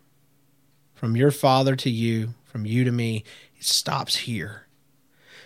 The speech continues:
Because I get two chances, two chances to have a great family in the f-,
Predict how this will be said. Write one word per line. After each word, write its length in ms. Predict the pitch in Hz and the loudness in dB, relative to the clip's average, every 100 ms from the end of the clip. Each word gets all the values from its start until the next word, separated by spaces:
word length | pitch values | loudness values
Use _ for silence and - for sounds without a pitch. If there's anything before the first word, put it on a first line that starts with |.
| _ | _
Because 260 | - 139 127 | -2 0 2
I 80 | |
get 200 | 143 - | 0 -4
two 200 | - 175 | 0 2
chances, 760 | 170 165 165 147 104 95 - - _ _ _ _ _ _ _ - | 4 4 4 2 -4 -6 -8 -10 _ _ _ _ _ _ _ -6
two 160 | - | 0
chances 480 | 226 202 190 175 131 | 2 4 4 2 0
to 80 | 123 | 2
have 220 | 131 135 | 4 4
a 60 | 131 | 4
great 260 | 123 120 131 | 0 -2 -2
family 420 | 123 123 127 123 | 0 2 2 2
in 100 | 117 | 0
the 80 | 113 | -2
f-, 180 | - | -6